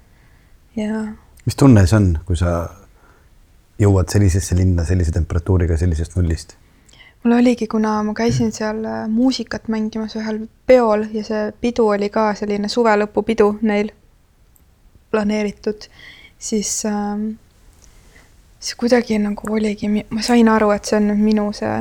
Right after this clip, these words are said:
Speaker 1: see viimane, viimane suvelõpuamps. Ja kui ma tavaliselt, äh, Berliinis või kuskil käin, siis ma käin kellegagi koos või kuidagi olen rohkem sõpradega seal,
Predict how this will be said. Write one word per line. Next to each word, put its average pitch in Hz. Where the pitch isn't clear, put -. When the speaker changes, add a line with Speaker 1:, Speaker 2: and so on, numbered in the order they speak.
Speaker 1:
see 220
viimane, 214
viimane 214
suvelõpuamps. 214
Ja 220
kui 214
ma 208
tavaliselt, 226
äh, 214
Berliinis 214
või 208
kuskil 214
käin, 214
siis -
ma 226
käin 226
kellegagi 208
koos 294
või 214
kuidagi 208
olen 208
rohkem 208
sõpradega 220
seal, 220